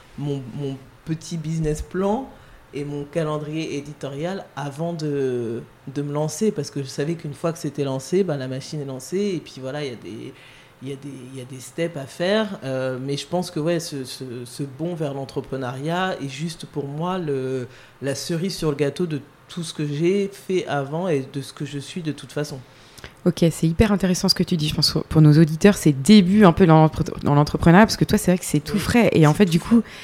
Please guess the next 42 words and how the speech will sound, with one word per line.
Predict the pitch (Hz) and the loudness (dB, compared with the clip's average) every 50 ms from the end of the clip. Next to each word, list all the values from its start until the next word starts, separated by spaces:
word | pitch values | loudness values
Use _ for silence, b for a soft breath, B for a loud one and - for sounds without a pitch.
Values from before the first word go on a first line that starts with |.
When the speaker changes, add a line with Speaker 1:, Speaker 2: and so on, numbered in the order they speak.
| B B B | B B B
Speaker 2:
c'est | - - - 185 | -6 0 2 2
hyper | 165 160 196 214 202 | 4 6 6 6 8
intéressant, | 196 180 - 175 175 165 - 254 254 | 6 6 6 4 4 4 4 2 4
c'est | - - 170 | 4 2 4
que | - 165 147 131 B B B B B B B B B _ - | 4 4 2 2 B B B B B B B B B _ 6
t'avais, | 185 185 180 165 180 196 202 208 196 | 8 8 8 8 8 8 8 10 10
euh, | 175 160 151 147 143 139 143 143 131 131 - - 143 | 10 8 8 6 4 4 2 0 -2 -6 -10 -6 -2
euh, | 139 143 139 139 135 139 139 139 139 139 139 139 139 139 135 139 - 151 | 0 0 2 0 0 0 -2 -2 -2 -2 -2 -2 -2 -4 -4 -6 0 2
voilà, | 165 165 160 147 | 4 4 6 4
vraiment | 139 147 175 175 202 202 - - | 6 6 8 8 8 6 6 6
anticipé | 208 202 202 - - - 190 - - - 185 - - 226 226 | 6 6 6 4 0 -4 -4 -4 -4 -4 2 6 10 10 10
un | 208 185 | 10 8
petit | 160 - - 175 | 6 2 -2 0
peu, | - - 196 | 2 4 6
euh, | 196 196 185 165 156 151 147 143 139 139 135 135 135 B B B B B B - | 8 8 8 8 8 6 6 4 4 2 2 0 -2 B B B B B B 0
euh, | 147 143 135 139 139 - | 2 2 4 2 2 0
tout | - - 208 202 | -4 -2 2 4
le, | 185 156 151 | 4 6 6
le, | 151 147 107 | 6 6 4
le, | 123 143 147 143 139 | 6 6 6 6 6
le, | 139 135 135 135 135 | 6 4 2 2 2
le, | 139 135 135 135 | 2 2 2 2
le, | 131 131 131 127 127 135 135 - - - - - | 2 2 0 0 0 0 -2 -2 -2 -4 -4 -6
le | 139 | -2
préalable | - - - - 196 185 180 185 196 208 180 170 139 143 | 0 2 6 8 8 10 10 10 8 8 6 4 0 0
de | 135 151 151 147 143 143 139 135 135 131 131 131 131 | 2 2 4 4 4 4 4 4 2 2 2 2 0
Speaker 1:
Mm. | 131 - - _ _ _ - | -2 -4 -8 _ _ _ 2
Speaker 2:
Comment | - 202 185 196 202 | 4 6 8 8 6
créer | - - - 190 | 6 4 2 2
sa | - - 160 | 2 2 2
société | - 160 - - 165 156 - 190 202 180 139 | 0 0 0 0 0 2 4 6 6 6 6
et | 143 | 6
comment | - - 190 190 196 208 | 6 6 6 6 8 6
Speaker 1:
Ouais. | 202 | 6
Speaker 2:
démarrer | 170 180 170 165 165 165 165 180 | 6 6 6 6 6 6 6 6
aussi | 175 165 - - | 6 4 2 2
ta | - 170 | 0 2
communication, | - 170 156 156 151 139 - 156 156 - 226 | 2 4 4 4 4 4 4 2 2 2 0
parce | - - - | -2 -2 -4
qu'en | - 143 135 | -4 -4 -2
fait, | - 170 160 - | -2 -4 -2 -2
euh, | 151 139 | -2 -4